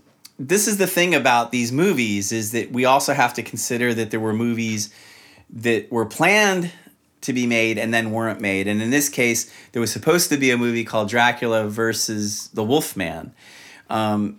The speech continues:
and it was supposed to come after House of Frankenstein and before House of Dracula. So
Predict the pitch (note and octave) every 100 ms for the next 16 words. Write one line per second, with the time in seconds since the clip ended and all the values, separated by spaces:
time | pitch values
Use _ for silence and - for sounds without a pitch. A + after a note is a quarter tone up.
0 | - A#2 A2+ G#2+ - - B2+ - B2 B2+
1 | A2 B2 C3 C#3 - G#2+ A2+ A2 A2 B2
2 | B2 A2+ G2+ - - - - - - -
3 | - - - A#2 A2+ A2 - C3+ C3 A#2+
4 | G#2 G2 G2 G#2+ G#2+ G#2+ - C2 - _
5 | - - - - - C#3 B2+ B2 A#2+ A#2